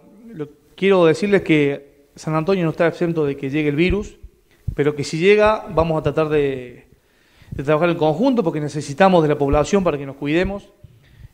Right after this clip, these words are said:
y, y bueno, que cuenten con, con un Estado presente, que, que estamos para eso,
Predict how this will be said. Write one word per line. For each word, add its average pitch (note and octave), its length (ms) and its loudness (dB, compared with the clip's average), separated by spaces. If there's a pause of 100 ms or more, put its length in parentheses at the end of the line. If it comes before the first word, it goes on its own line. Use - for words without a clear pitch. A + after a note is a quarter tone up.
y, D3 320 -4
y D3 100 -2
bueno, C#3 220 -4
que C3 80 -10
cuenten D3+ 340 -2
con, C#3+ 200 -6
con C3+ 200 -10
un D3 120 -10
Estado D3 400 -4
presente, E3 520 -4
que, C#3 120 -8
que - 60 -14
estamos C#3+ 260 -2
para C#3+ 180 0
eso, D#3 340 -2